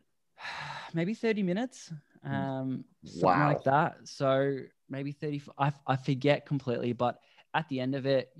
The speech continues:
Speaker 1: I burnt, 'cause I did all the math and numbers and stuff. I ended up burning just under, uh, just over eight thousand calories.
Speaker 2: Uh-huh.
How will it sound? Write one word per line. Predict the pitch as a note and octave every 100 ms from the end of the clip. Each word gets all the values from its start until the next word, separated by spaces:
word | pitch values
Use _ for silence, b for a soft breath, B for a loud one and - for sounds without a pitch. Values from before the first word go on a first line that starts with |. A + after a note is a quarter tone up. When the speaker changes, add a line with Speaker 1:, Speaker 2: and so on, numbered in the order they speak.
| - -
Speaker 1:
I |
burnt, | B2+ - C3 C3+ C3 C3 - - - _ -
'cause | C#3+
I |
did | C3 D3+
all | D3 B2+
the | A2+
math | - A2+ A#2 A#2+
and | A#2
numbers | A2 A2+ A#2
and | A#2
stuff. | A2+ A2+ A#2 _
I | A#2+
ended | C3 C#3
up | C3
burning | B2 A#2+ A#2+ A#2 A#2
just | B2 B2+
under, | A#2+ A#2 A#2 A#2 - _ _ _ _ _ A#3+
uh, | D3+ -
just | - D3+
over | C#3+ C3
eight | B2+ C3
thousand | A#2+ A#2 A#2
calories. | B2+ B2+ C#3+ F3 G3 - _ -
Speaker 2:
Uh-huh. | A#2+ A2